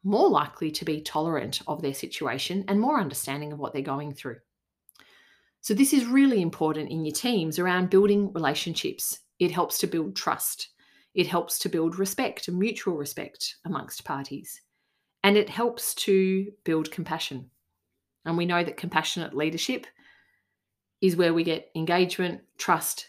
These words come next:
connection, and certainly that, that love for what we do, but also that, that love for each other, you know, from a human to human perspective. So we want to build empathy.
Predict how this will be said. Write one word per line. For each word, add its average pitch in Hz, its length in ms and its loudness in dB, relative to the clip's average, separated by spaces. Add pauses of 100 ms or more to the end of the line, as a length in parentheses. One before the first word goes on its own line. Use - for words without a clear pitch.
connection, 147 680 -2 (760)
and 196 200 4
certainly 285 480 4
that, 165 260 4
that 170 180 0
love 226 260 0
for - 140 -6
what 170 140 0
we 170 120 0
do, 180 320 6
but 214 100 2
also 330 260 0
that, 381 180 -2 (180)
that 214 160 -10
love 240 220 -2
for - 100 -4
each 165 180 -2
other, 226 320 0
you 190 120 -4
know, 170 120 -2
from 185 200 -2
a 170 40 -2
human 208 340 0
to 175 100 -4
human 143 280 -10
perspective. - 560 -12 (600)
So - 140 2
we 202 100 8
want 214 160 4
to 214 60 2
build 165 300 0
empathy. 139 520 -8